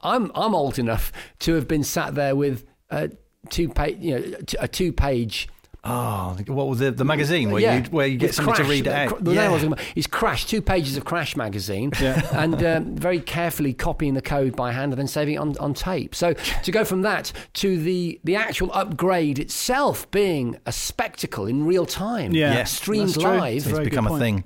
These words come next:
Speaker 1: Isn't that amazing? I would never have put, I mean, how could you have predicted that?
Speaker 3: Yeah,
Speaker 2: Well, you couldn't.
Speaker 3: absolutely.
Speaker 2: You couldn't.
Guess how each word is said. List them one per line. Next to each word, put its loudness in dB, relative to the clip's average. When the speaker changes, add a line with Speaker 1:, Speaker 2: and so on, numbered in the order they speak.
Speaker 1:
Isn't -2
that -2
amazing? 2
I 2
would 4
never 2
have 0
put, 0
I -2
mean, 0
how 0
could -2
you 2
have -4
predicted -2
that? -6
Speaker 3:
Yeah, 2
Speaker 2:
Well, 0
you 0
couldn't. 0
Speaker 3:
absolutely. -2
Speaker 2:
You 0
couldn't. -2